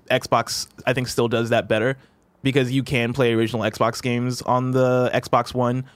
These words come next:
Um, and, you know, along with three sixty games, along with, I'm sure, I mean, obviously, X-, Xbox One games are gonna work on the Xbox Series X. And so it's, it's not really a feather in, in their cap they, that they can hold against Xbox in that way.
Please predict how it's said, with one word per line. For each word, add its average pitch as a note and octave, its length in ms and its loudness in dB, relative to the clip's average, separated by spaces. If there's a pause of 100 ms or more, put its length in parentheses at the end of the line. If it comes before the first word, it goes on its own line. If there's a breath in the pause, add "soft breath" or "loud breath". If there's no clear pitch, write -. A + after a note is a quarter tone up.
(220 soft breath)
Um, A2+ 640 2
and, A#2+ 400 -2
you B2 80 -2
know, A2 220 0 (100)
along D#3+ 220 4
with F3 80 0
three E3+ 100 2
sixty E3 240 0
games, C3 460 0 (260 loud breath)
along C#3 300 4
with, C3 220 2
I'm C3+ 120 -2
sure, B2 540 2
I - 40 -4
mean, C3+ 140 0
obviously, B2 340 2
X-, A#2+ 240 -2
Xbox B2+ 360 0
One A#2+ 120 2
games A#2 220 -2
are A2+ 80 2
gonna A#2 100 -2
work A#2 140 0
on A#2 180 -4
the A#2+ 140 -4
Xbox A2+ 280 -2
Series A2 220 0
X. A2 220 -2
And A#2 100 -4
so A#2 280 2 (500 soft breath)
it's, - 260 0 (400)
it's D#3+ 140 0
not F#3 180 4
really G#3 240 4
a E3 60 4
feather D3+ 380 2
in, C#3 120 0
in C#3 120 0
their C3 100 2
cap C3 280 2
they, B2+ 200 0
that B2+ 200 0 (120)
they C#3 100 2
can C3+ 120 2
hold A#2+ 260 2
against B2 240 -2
Xbox C#3 460 0
in E3 60 -2
that D#3+ 120 0
way. F3 220 0